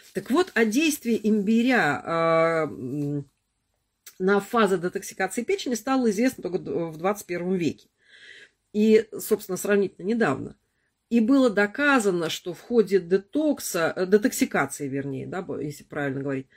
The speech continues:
ксенобиотиков в печени образуются, ну, достаточно токсические компоненты, которые сами по себе могут повреждать клетки печени, и их нужно, в свою очередь, обезвреживать. Э, и здесь как раз помогают, э, содержащие в имбире, э, вещества и молекулы, которые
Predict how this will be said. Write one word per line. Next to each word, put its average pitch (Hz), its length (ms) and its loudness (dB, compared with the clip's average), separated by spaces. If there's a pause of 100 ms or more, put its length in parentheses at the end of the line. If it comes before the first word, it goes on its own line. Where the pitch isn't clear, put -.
(320)
ксенобиотиков 240 840 2
в - 120 -18
печени 170 540 -2
образуются, 262 600 2
ну, 254 140 -2
достаточно - 400 -4
токсические - 500 -8
компоненты, 294 520 0
которые 196 280 -2
сами 190 240 -2
по - 60 -18
себе 143 260 -6
могут 139 260 -4
повреждать 131 420 -12
клетки 170 340 -8
печени, 277 520 2
и 185 360 -2 (380)
их 190 200 -4
нужно, 170 240 -4
в - 40 -10
свою 151 180 -2
очередь, 147 240 -8
обезвреживать. 254 960 2
Э, 180 360 -2
и 180 100 -2
здесь 247 300 0
как - 180 -6
раз 262 180 -4
помогают, 202 680 -2
э, 175 160 -4
содержащие 190 600 -2
в 185 100 -2
имбире, 196 440 0 (540)
э, 180 140 -2
вещества 208 640 0
и 220 80 6
молекулы, 214 580 2
которые 262 600 -2